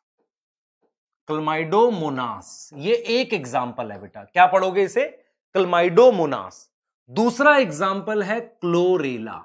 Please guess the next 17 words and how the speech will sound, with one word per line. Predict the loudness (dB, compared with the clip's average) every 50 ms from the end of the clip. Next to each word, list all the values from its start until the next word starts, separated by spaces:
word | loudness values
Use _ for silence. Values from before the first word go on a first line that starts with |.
| _ _ -8
ये | -4 -4 -2
सिंगल | -2 -2 0 2 4 2 2
सेल | 2 0 -4 -4
की | -4 -6 -8
एल्गी | -8 -8 -10 -14 -14
होती | -16 -16 -18 _ -20
है। | -20 -20 _ _ _ _ _ _ _ _ _ -8
दूसरा | -2 0 0 0 2 2 4
हमने | 4 4 4 2 2 2
फॉर्म | 2 4 6 6 6 6
में | 4 2 4 8
बात | 8 8 8 8 4 -2
करी | -2 -2 -2 -4
थी | -4 -4 -4
कॉलोनियल | -6 -4 2 4 4 6 8 8 6 6 4 2 2 2 2 2
एल्गी | 0 -2 -2 -8 -12 -16
की। | -16 _ _ -20 -20 _